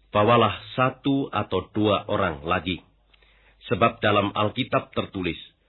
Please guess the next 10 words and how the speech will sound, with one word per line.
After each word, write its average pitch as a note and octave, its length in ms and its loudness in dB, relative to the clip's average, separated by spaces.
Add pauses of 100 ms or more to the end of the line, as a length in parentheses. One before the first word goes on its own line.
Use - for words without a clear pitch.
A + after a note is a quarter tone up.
(320)
"Sekurang-kurangnya F#2 960 -2 (160)
dua A#2+ 320 4
atau G2+ 340 -6
tiga B2 380 -2
saksi - 480 -6 (320)
diperlukan G#2 880 -2
untuk G2+ 320 -4
menyatakan F#2 800 -4
seorang E2+ 400 -4
tertuduh E2 480 -10